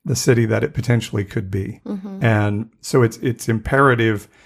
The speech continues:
Speaker 1: for my well-being, which is a bad context to put it into, but sometimes you gotta convince people there's a reason.
Speaker 2: Mm-hmm.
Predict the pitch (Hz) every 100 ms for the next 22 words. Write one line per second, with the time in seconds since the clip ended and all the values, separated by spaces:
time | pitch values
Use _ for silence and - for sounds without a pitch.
0 | _ - _ - 120 110 120 135 123 113
1 | 101 101 104 101 117 117 _ _ _ _
2 | _ _ - - - 110 - - 113 120
3 | 117 - 123 117 117 - - 135 127 117
4 | 107 113 107 120 - 120 120 113 107 107
5 | 107 101 117 104 113 120 120 110 107 104
6 | 101 104 98 127 131 120 233 233 226 208